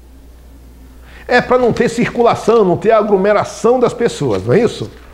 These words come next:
Bacana, beleza. Ó, ótimo, um ótimo projeto, uma ótima atitude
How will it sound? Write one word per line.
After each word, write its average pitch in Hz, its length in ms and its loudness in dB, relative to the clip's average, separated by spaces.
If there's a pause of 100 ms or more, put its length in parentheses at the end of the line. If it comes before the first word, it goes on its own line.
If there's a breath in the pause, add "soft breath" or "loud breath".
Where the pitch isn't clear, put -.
(680 loud breath)
Bacana, 208 400 0
beleza. 208 440 0 (200)
Ó, 247 340 0
ótimo, 214 440 -2
um 196 180 2
ótimo 240 340 0
projeto, 226 540 0
uma 185 140 -2
ótima 254 320 2 (120)
atitude 226 760 0